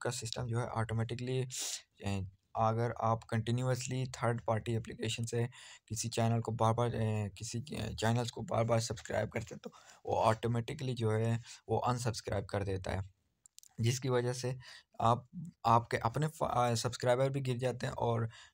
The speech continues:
जो सामने जिसका चैनल है, जिसके चैनल को आपने सब्सक्राइब किया है, उसके च-, उसके सब्सक्राइबर भी गिर जाते हैं। मीन्स कि सब for सब basically एक,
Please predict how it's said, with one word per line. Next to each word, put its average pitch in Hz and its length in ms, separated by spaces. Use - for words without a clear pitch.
जो 117 120
सामने 131 440
जिसका 120 320
चैनल 120 400
है, 113 60
जिसके 113 280
चैनल 113 300
को 117 120
आपने 110 200
सब्सक्राइब 110 520
किया 156 240
है, 117 60
उसके 143 280
च-, 117 100
उसके - 340
सब्सक्राइबर 110 500
भी 110 120
गिर 104 180
जाते 104 320
हैं। 131 60
मीन्स 147 220
कि 151 100
सब 139 240
for 147 140
सब 135 200
basically 123 440
एक, 123 200